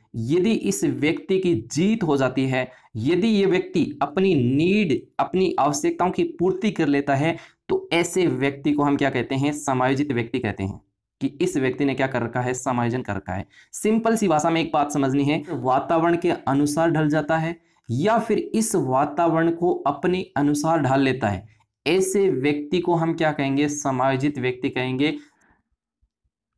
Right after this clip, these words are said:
महत्वपूर्ण परिभाषाओं में सिर्फ चार परिभाषाएं हैं और इन चार में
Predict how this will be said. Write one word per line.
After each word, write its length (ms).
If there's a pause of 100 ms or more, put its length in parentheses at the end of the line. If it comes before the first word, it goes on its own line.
(100)
महत्वपूर्ण 720
परिभाषाओं 480
में 140
सिर्फ 340 (120)
चार 320
परिभाषाएं 440
हैं 140
और 300
इन 120
चार 400
में 200